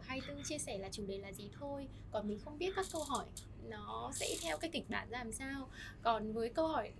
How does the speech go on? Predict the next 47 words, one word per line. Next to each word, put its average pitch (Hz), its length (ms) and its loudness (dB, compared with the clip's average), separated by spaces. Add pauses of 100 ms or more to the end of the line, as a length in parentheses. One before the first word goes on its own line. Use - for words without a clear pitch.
ngay 302 120 -2
đầu 254 140 6
tiên, 294 220 0
câu 302 100 2
hỏi 240 120 4
đầu 220 180 2
tiên 277 140 4
này 254 100 0
là 220 80 -2
một 220 120 -2
câu 277 100 2
hỏi 285 140 2
mà 214 100 0
mình 214 180 0
nghĩ 247 120 0
là 330 100 0
nó 269 120 -4
rất 381 140 6
là 370 80 10
khó 226 260 2
với 254 140 2
mình. 294 280 6 (300)
Bởi 220 100 8
vì 214 160 2
là 202 100 2
mình 208 160 2 (100)
có 190 240 2
rất 440 200 4
là 226 140 6
nhiều 202 300 4
mối 202 140 0
quan 285 120 4
hệ 302 180 -2
trong - 120 -6
cuộc 160 120 -4
sống 202 220 2
và 294 60 0
chưa 339 200 0
bao 320 200 4
giờ 226 300 8 (180)
mình 202 160 0
có 190 160 4
một 285 160 -2
cái 262 100 -2
định 240 220 -2
nghĩa 294 240 -2 (320)
là 202 280 2